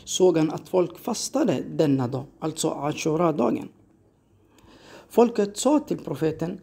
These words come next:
"Detta är en stor och väldig dag, då Allah räddade Musa och dränkte farao." Då sa profeten: "Jag har mer rätt över Musa än dem."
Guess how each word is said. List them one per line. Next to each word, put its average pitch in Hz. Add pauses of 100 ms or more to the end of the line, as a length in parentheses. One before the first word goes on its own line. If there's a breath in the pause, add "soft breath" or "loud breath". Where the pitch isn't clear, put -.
(180 soft breath)
"Detta 170
är 160
en 143
stor 180
och 139
väldig 135
dag, 160 (420 soft breath)
då 156
Allah 139
räddade 151
Musa 143
och -
dränkte 135
farao." 127 (1800 loud breath)
Då 196
sa 226
profeten: 175
"Jag 170
har 180
mer 190
rätt 226
över 165
Musa 165 (400 soft breath)
än 143
dem." 131